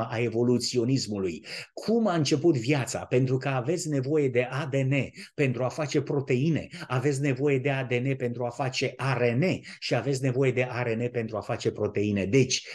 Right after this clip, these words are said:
este mai rău decât ce se menționează în proverbul "Ce a fost mai întâi, oul sau găina?" Dragii mei prieteni, evoluționiștii nu doresc dezbateri, pentru că nu stau în picioare argumentele lor.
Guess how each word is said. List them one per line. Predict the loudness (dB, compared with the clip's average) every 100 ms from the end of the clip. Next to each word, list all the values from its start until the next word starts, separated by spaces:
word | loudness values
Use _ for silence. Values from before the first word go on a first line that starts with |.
| -2
este | 4 4 6 4
mai | 4 4
rău | 4 2
decât | 2 0 0 -2
ce | -2
se | -2 0
menționează | 0 -2 -2 -2 0 0
în | 0
proverbul | 0 0 0 2 0 -2 -10 -10
"Ce | -2 0
a | 0
fost | 2 0
mai | 2 0
întâi, | 0 0 0 -2
oul | 4 4 6 4 2 -8
sau | -6 -2 -2 0
găina?" | 0 2 0 -2 -8 -14 -12
Dragii | -2 0 2 2
mei | 2
prieteni, | 2 2 4 2 2
evoluționiștii | 0 2 2 0 -2 -2 -2 0 0
nu | 2
doresc | 2 2 0
dezbateri, | -2 -2 -2 -6 -4 -8 -10 -14 2
pentru | 2 4 6
că | 8 8 8
nu | 8 8 6
stau | 2 2 2
în | 2
picioare | 0 -2 0 2 2
argumentele | 0 0 0 0 0 0 0
lor. | 0 0 -2